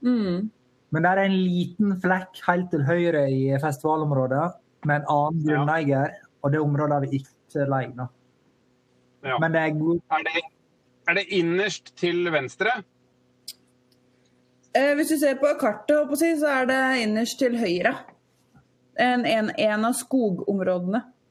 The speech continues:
Speaker 1: som er markert.
Speaker 3: Ja, det lille skogområdet.
Speaker 1: Ja.
Speaker 3: Mm.
Speaker 2: Ja, den vil jo bli merket opp, eh, ganske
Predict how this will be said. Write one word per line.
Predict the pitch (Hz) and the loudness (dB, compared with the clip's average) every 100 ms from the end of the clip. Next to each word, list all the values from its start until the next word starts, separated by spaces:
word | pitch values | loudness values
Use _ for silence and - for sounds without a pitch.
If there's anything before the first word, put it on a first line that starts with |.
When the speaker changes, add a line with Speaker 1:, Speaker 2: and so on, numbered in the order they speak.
| _ _ _ | _ _ _
Speaker 1:
som | 220 | -2
er | 208 | 0
markert. | 208 214 196 - - | 0 0 -2 -4 -6
Speaker 3:
Ja, | 131 | -2
det | 156 | 0
lille | 170 131 143 | 0 -2 -6
skogområdet. | 131 107 104 139 | -4 -4 -2 2
Speaker 1:
Ja. | 247 - - - - _ _ _ _ _ _ | 2 0 -8 -8 -16 _ _ _ _ _ _
Speaker 3:
Mm. | 143 123 110 117 _ _ _ _ - - - - _ - _ _ _ _ _ _ _ - | -4 -2 -4 -6 _ _ _ _ -20 -20 -20 -20 _ -20 _ _ _ _ _ _ _ -6
Speaker 2:
Ja, | 147 143 147 - - | -2 0 0 -4 -2
den | 180 175 | 0 2
vil | 170 170 | 4 2
jo | 165 | 2
bli | 170 165 160 | 2 2 2
merket | 156 151 - 156 | 2 0 0 0
opp, | 151 151 143 | 0 -2 0
eh, | 131 135 135 | 2 2 0
ganske | 135 135 135 | 0 -2 0